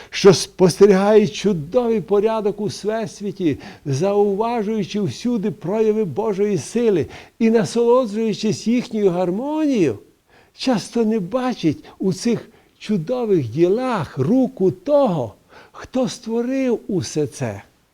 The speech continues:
Людина, яка у пошані, але нерозумна, подібна худобі, що гине. Так написано в сорок дев'ятому псалмі. Надія на славне безсмертя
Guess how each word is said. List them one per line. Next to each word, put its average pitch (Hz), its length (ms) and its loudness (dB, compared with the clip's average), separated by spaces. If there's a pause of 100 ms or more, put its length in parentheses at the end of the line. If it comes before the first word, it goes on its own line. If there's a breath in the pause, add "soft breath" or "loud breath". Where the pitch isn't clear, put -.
(600)
Людина, 123 640 0 (260)
яка 127 340 -4
у 127 100 -4
пошані, 160 720 -10 (400)
але 131 460 -6 (200)
нерозумна, 123 880 -6 (560 soft breath)
подібна 160 600 -2
худобі, 143 680 -6
що - 220 -12
гине. 104 380 -8 (320)
Так 139 220 -6
написано 127 480 -6
в 107 60 -8
сорок 123 200 -6
дев'ятому 123 480 -6
псалмі. 110 460 -8 (380)
Надія 185 600 4
на 185 180 2
славне 247 520 2
безсмертя 214 1000 -2